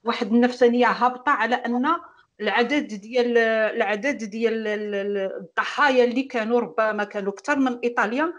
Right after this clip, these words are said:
اللي هما كان فوق ستاش ألف، كلهم مسنين.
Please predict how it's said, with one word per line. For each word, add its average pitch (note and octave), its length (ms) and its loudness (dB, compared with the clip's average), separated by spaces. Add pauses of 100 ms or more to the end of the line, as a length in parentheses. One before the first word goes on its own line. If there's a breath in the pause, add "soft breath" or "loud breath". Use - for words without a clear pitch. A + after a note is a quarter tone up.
(260 loud breath)
اللي A3+ 140 2
هما A#3+ 240 4
كان A#3+ 360 -4 (420)
فوق C#4+ 200 -2
ستاش - 420 -4
ألف، C4 420 2
كلهم C4+ 500 4
مسنين. F3+ 640 -2